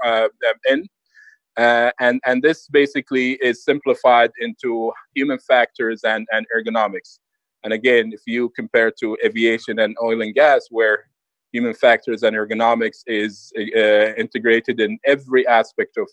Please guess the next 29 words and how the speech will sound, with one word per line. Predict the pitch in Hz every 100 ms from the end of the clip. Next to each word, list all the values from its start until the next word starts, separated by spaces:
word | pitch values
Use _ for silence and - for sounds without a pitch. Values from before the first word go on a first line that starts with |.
| -
the | 101 -
processes, | 139 139 127 - 110 104 _ _ _ _ _ _
we | 104
still | - 127 123
have | 123 113
a |
lot | 110 110 107 -
to, | 104 98 -
to, | 104 -
to | 104
do | 110 110 104
in, | 101 90
in, | 95 92
in | 101 95
healthcare. | 117 113 120 120 143 _ _ _ _ _ _ _ -
Uh, | 113 110 107 107 107 107 _
information | 131 135 147 160 175 180 151 143
asymmetry | 127 143 143 139 - 127 123
is | 123 117
a, | 117 113
is | 113 117
another | 113 117 139 147
problem, | - 127 131 139 135
and, | 113 113
and, | 110 107
and, | 107 104 107 104
uh, | 110 107
that | 120 123 -
results | 117 120 117 -